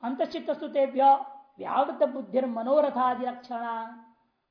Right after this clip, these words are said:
आत्मनि अवसितान भावान व्यवहार अयोग्यान कल्पयित्वा। पहले तो व्यवहार के अयोग्य भीतर कल्पना करेगा। कई बार बता चुका हूं, घड़ा आदि बनाने वाले क्या मूर्तिकार वगैरह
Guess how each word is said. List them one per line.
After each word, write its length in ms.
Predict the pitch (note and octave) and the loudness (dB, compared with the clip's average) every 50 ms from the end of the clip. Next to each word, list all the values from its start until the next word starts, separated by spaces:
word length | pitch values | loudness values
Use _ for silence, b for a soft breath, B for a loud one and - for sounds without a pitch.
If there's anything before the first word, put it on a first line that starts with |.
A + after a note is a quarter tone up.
| - | -10
आत्मनि 920 | - - G#3+ C4 C#4+ - - C#4+ C4 B3 C4 C4 B3+ B3 - - - - - A#3 | -6 -2 -2 -2 -2 -4 -4 -4 -2 -2 -2 -4 -4 -6 -12 -16 -20 -14 -6 -2
अवसितान 800 | A#3+ D#4+ E4 E4 D#4+ - D4+ B3+ B3 A#3+ A#3 A3+ A3+ A3 - | 0 0 0 0 -2 -4 -2 -2 -2 -2 -6 -8 -10 -14 -16
भावान 600 | - - A#3 A#3+ A#3+ A#3+ A#3 A3+ A3+ A3 A3 G#3+ - _ _ _ _ - | -10 -6 -4 -2 -2 -2 -2 -2 -4 -6 -8 -10 -16 _ _ _ _ -2
व्यवहार 360 | A3 A3+ A#3+ B3+ B3+ B3+ B3 | 0 2 4 4 4 4 2
अयोग्यान 1000 | B3 - - A#3 A#3 D4 E4+ F4 F4 F4 E4+ - E4 D#4 D4+ D4+ D#4 D#4 C#4 A#3 | 0 -2 -4 -2 4 6 6 6 6 2 -4 -2 0 0 0 0 -2 -6 -4 -2
कल्पयित्वा। 580 | C4+ C4 - - A#3+ A#3 A3+ - _ - - - - - _ _ _ _ _ _ _ _ | -2 -2 -2 -4 -12 -14 -14 -16 _ -10 -10 -10 -12 -18 _ _ _ _ _ _ _ _
पहले 200 | - G3 G#3 A#3 | -14 -10 -10 -4
तो 400 | A#3 C#4 D4+ E4+ G4 - - - - _ - | 0 0 0 0 0 -4 -8 -18 -20 _ -8
व्यवहार 340 | G#3 A3 B3 C4 C#4 C#4 C#4 | -4 0 2 4 4 4 4
के 60 | C4+ | 2
अयोग्य 360 | B3+ B3+ C#4 D#4+ F4 F4 E4 | 2 2 2 0 0 0 -4
भीतर 300 | - A#3+ D4+ D4 D#4+ D4+ | -4 -4 -4 -2 -2 -2
कल्पना 340 | C4+ D#4 D4+ C#4+ C#4+ D4 D4 | -2 -2 -4 -2 -2 -2 -2
करेगा। 360 | C#4+ C#4+ C4+ B3+ A3+ F#3 - - - - - | -2 -4 -6 -6 -10 -12 -16 -20 -20 -14 -12
कई 140 | A3 A#3+ | -10 -6
बार 160 | A#3+ B3+ A#3+ A#3+ | -4 -4 -4 -4
बता 260 | A#3+ A#3+ B3+ B3+ B3 | -4 -2 0 -2 -2
चुका 180 | B3+ B3+ B3+ | 0 -2 -4
हूं, 100 | B3+ A3+ | -4 -4
घड़ा 180 | G3 G#3 A#3 B3 | -4 -4 -4 -2
आदि 160 | A#3+ B3 B3+ | -4 -4 -4
बनाने 300 | A#3 B3 A#3+ B3 B3+ B3+ | -6 -8 -6 -6 -6 -8
वाले 120 | C4 C4 B3 | -8 -10 -8
क्या 160 | C4 B3+ A#3 | -6 -6 -6
मूर्तिकार 500 | A3 A#3+ B3 A#3+ C4+ A#3+ C4+ B3+ B3+ B3+ | -6 -6 -10 -10 -6 -4 -2 -2 -2 -2
वगैरह 380 | B3+ C4+ C4+ B3+ A3+ - - | -2 0 0 0 0 -2 -10